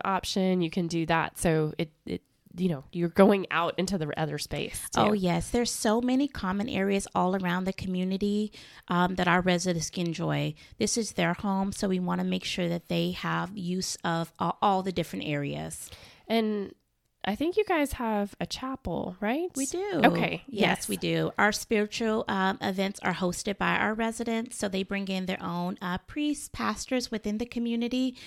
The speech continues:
Speaker 2: as well as Bible study.
Speaker 1: Okay. So they can kind of, you know,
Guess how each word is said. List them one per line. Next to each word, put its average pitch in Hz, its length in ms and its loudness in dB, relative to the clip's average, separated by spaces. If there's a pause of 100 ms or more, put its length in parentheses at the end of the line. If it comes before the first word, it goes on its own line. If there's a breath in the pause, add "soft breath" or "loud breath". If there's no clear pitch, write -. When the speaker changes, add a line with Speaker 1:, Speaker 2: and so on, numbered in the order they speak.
(160 loud breath)
Speaker 2:
as 196 220 0
well 196 160 0
as 185 120 -6
Bible 160 280 -2
study. - 460 -8 (240)
Speaker 1:
Okay. 294 340 -2
So - 180 0
they 220 140 4
can 233 200 -2
kind 196 220 0
of, 180 200 2 (540 loud breath)
you 233 80 0
know, 160 180 4